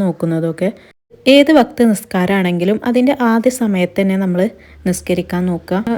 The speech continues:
നിസ്കാരം ഒരിക്കലും നമ്മൾ വൈകിപ്പിക്കാൻ നിൽക്കരുത്. മുട്ട അവന്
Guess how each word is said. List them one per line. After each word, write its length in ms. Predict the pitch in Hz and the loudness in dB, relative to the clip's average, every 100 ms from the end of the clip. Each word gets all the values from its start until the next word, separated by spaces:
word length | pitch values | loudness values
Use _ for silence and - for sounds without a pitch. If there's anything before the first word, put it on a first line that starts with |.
| - | 0
നിസ്കാരം 460 | 240 - 269 269 277 | -2 4 4 6 4
ഒരിക്കലും 380 | 240 196 214 220 | 0 0 2 2
നമ്മൾ 160 | 196 185 226 254 - - | 2 2 2 -2 -8 0
വൈകിപ്പിക്കാൻ 600 | 180 165 170 170 - 185 | 0 0 -4 -6 -4 -4
നിൽക്കരുത്. 440 | 190 185 160 156 165 - _ _ _ _ _ _ _ _ - | -4 -4 -6 -6 -8 -12 _ _ _ _ _ _ _ _ -12
മുട്ട 280 | 254 247 247 | -8 -4 0
അവന് 260 | 262 254 | 2 2